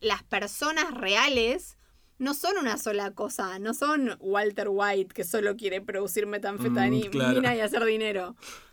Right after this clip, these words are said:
Speaker 1: O sea, hay como algo donde, bueno, algunos días sos de una manera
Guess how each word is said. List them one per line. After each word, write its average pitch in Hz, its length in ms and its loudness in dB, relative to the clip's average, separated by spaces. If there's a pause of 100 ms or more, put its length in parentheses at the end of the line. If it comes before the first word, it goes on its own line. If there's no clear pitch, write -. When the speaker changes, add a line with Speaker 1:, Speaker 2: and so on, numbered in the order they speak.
(140)
Speaker 1:
O 214 100 4
sea, 208 160 4 (120)
hay 262 160 0
como 277 320 0
algo 277 340 4
donde, 202 480 -2
bueno, 302 280 0
algunos 262 400 -4
días 330 300 0
sos 240 160 -4
de 254 60 -2
una 233 160 -2
manera 285 500 0